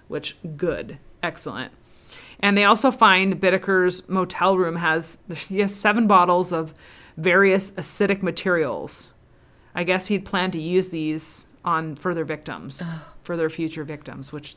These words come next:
Speaker 1: thank God they pulled this creep
Speaker 2: Yeah.
Speaker 1: in. They also discovered a bracelet that had been taken from Ledford's body as a souvenir.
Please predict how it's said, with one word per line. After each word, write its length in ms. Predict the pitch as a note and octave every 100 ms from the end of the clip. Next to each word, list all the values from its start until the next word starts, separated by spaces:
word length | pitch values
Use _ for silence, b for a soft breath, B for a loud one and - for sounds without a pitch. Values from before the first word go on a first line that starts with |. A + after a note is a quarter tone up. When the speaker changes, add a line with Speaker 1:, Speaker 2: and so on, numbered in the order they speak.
| -
Speaker 1:
thank 280 | A3 A3 - _
God 320 | - E3+ F3
they 100 | C#3+
pulled 300 | C3+ - D3
this 180 | C#3 C3+
creep 400 | - - E3 D3+
Speaker 2:
Yeah. 260 | E3 D3 C3
Speaker 1:
in. 200 | A2 C#3 - B B B B B B
They 100 | G3+
also 240 | G3 G3
discovered 420 | A3 G3+ - F#3+ F3+
a 40 |
bracelet 640 | D3 E3 F3 G3+ A3 G3+ -
that 100 | E3+
had 80 |
been 120 | E3 D#3+
taken 300 | F3 D#3+ D#3
from 200 | D#3 D3
Ledford's 420 | D3 C#3+ C#3+ C3+
body 720 | - F3 F3 F#3 F3+ F3+ F#3 -
as 120 | E3
a 60 | D#3
souvenir. 760 | - E3 D3 E3 F3 F3 F3+